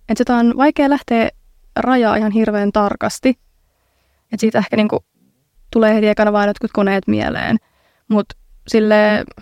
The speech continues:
kuvisopetuksessakin ne mahdollisuudet vaihtelee ihan silleen niinku valokuvaamisesta kuvan käsittelyyn,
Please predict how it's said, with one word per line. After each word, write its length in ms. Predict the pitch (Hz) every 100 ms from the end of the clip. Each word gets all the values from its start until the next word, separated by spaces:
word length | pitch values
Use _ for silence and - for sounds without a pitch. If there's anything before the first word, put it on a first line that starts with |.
| - _ _ _
kuvisopetuksessakin 920 | 233 226 220 208 208 - - 214 214
ne 60 | 214
mahdollisuudet 640 | 220 220 202 214 196 202
vaihtelee 640 | 214 202 - 104 73 - 214 _ _ _
ihan 100 | 220
silleen 260 | 208 202 196
niinku 220 | 196 226
valokuvaamisesta 920 | 208 202 196 214 214 107 214 - 208 - -
kuvan 220 | 214 202
käsittelyyn, 640 | 208 208 - 294 190 190